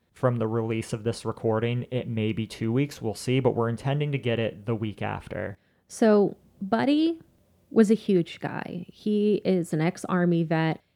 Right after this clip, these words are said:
Speaker 2: He was at least six three, if my memory serves
Speaker 1: He
Speaker 2: me
Speaker 1: t-, he
Speaker 2: correctly.
Speaker 1: towered over me.
Speaker 2: He was huge.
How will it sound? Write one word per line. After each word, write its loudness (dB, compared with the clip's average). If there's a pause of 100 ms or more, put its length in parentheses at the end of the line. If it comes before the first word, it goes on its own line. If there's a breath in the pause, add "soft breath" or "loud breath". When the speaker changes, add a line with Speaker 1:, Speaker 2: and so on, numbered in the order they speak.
(280)
Speaker 2:
He 2 (180)
was 0
at 6
least 2
six -2
three, 0 (520)
if -2
my 8
memory 6
serves 2
Speaker 1:
He 2
Speaker 2:
me 4
Speaker 1:
t-, 0
he -12
Speaker 2:
correctly. 4
Speaker 1:
towered 4
over -2
me. -6
Speaker 2:
He 2
was 4
huge. 4